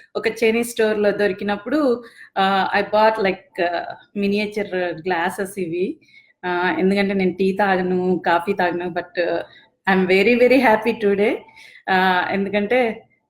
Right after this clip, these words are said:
తెలియకుండానే నా దగ్గర ఈ గ్లాస్ ఉంది, మీకు అందరికీ చూపించడానికి. It's very transparent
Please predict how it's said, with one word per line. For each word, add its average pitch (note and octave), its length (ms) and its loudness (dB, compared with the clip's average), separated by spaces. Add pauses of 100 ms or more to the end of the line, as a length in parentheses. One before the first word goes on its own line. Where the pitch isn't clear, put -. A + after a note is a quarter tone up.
(160)
తెలియకుండానే G3+ 540 0
నా F#3 140 -2
దగ్గర F3 240 -4
ఈ E3+ 140 -6
గ్లాస్ F3+ 280 -2
ఉంది, F3+ 160 -6
మీకు E3+ 220 -6
అందరికీ F#3 460 -4
చూపించడానికి. F3+ 680 -2
It's F3+ 280 -2
very A3+ 300 2
transparent B3 640 2